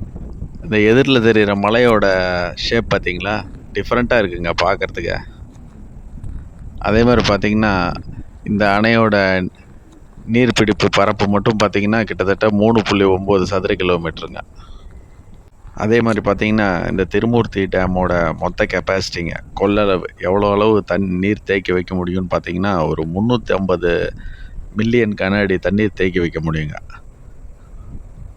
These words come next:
இப்ப பாருங்க, நம்ம வந்து இந்த ஷட்டர்ஸ் பக்கமா போய் பார்க்கலாம். இந்த கால்வாயில ஓப்பன் பண்ணி விடுற ஷட்டர்ஸுங்க இது. பக்கமா போய் பார்க்கலாம் அப்படியே. இந்த கேட் கிட்ட வந்தவுடனே சவுண்டு பார்த்தீங்களா எப்படி கேட்குது,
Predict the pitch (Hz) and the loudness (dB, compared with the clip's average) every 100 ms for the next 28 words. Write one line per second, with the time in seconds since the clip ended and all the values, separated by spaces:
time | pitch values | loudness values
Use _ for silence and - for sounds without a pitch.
0 | - - - 85 90 90 82 85 85 87 | -18 -10 -4 0 0 0 -2 -2 -2 0
1 | 95 98 80 80 80 78 80 - 92 107 | 2 2 0 -2 -2 -2 -2 -2 -2 0
2 | 101 - - 90 95 98 95 87 82 85 | 0 -2 -4 -4 0 0 2 2 0 -2
3 | - - - - - - - - 92 85 | -4 -6 -6 -16 -14 -12 -10 -8 -4 -2
4 | 92 101 95 87 87 87 87 82 73 82 | 2 2 2 2 2 2 0 -2 -4 -2
5 | 80 78 - 82 82 80 - - - - | -2 -2 -4 -6 -6 -6 -8 -12 -10 -10
6 | - - - - - - - 90 92 90 | -10 -16 -16 -16 -14 -8 -6 -2 -2 0
7 | 87 - 78 80 - - - - - - | -2 -4 -8 -10 -10 -8 -8 -10 -12 -10
8 | - - - - - 101 98 98 110 127 | -10 -10 -8 -6 -2 0 0 2 2 0
9 | - 113 104 101 104 107 110 92 85 107 | -2 -2 0 2 2 2 0 -2 -2 0
10 | 113 - 92 92 92 90 92 90 90 82 | 0 -2 -4 -4 -4 -4 -4 -4 -4 -4
11 | 85 | -6